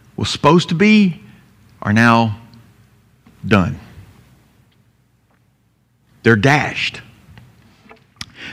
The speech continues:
Their hope has turned into despair, all in one sentence. All in one sentence. The reason they follow Jesus has now been ransacked,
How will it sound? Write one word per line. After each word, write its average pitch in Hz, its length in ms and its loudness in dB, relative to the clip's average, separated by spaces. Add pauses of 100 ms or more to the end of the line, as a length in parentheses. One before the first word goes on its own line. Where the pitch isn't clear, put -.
Their 127 160 2
hope 175 340 2
has 135 160 0
turned 151 260 2
into 123 200 2
despair, 120 720 2 (300)
all 160 280 2
in 120 240 4
one 165 220 4
sentence. - 720 -2 (840)
All 196 220 2
in 147 180 6
one 175 200 4
sentence. - 560 2 (180)
The 131 100 0
reason 202 380 2
they 185 160 2
follow 180 380 2
Jesus 139 420 0
has 127 180 0
now 143 200 2
been 117 260 0
ransacked, 127 800 0